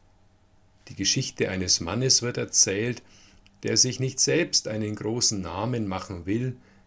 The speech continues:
der nicht andere übertrumpfen, ja überwältigen will, sondern der darauf vertraut, was sein Gott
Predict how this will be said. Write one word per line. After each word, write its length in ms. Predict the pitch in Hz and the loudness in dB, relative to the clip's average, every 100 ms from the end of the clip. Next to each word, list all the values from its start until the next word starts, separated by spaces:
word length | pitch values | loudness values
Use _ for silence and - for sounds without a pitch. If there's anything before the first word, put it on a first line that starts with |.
| _ _ - - - | _ _ -20 -18 -6
der 100 | 92 | -2
nicht 260 | 95 - 101 | -2 -4 -2
andere 400 | 110 120 107 104 | 0 2 2 2
übertrumpfen, 800 | 104 98 - - 139 180 - 104 | 0 -2 0 2 4 2 0 0
ja 220 | 92 - - | -2 -4 -10
überwältigen 840 | 110 101 92 85 127 147 147 107 87 | -10 -6 -2 2 0 0 -2 -2 -2
will, 280 | 90 95 95 - - - - | -2 -2 -6 -14 -20 -20 -14
sondern 500 | - 127 147 156 156 | -4 0 2 2 0
der 200 | 143 127 | 0 -2
darauf 500 | 131 90 110 117 113 | 0 0 0 -2 -4
vertraut, 680 | - 107 - 87 85 113 - 90 | -4 -6 -4 -4 0 0 -2 -8
was 300 | 104 - - | 0 2 2
sein 240 | 120 131 | 0 -4
Gott 320 | - 104 107 | 0 0 0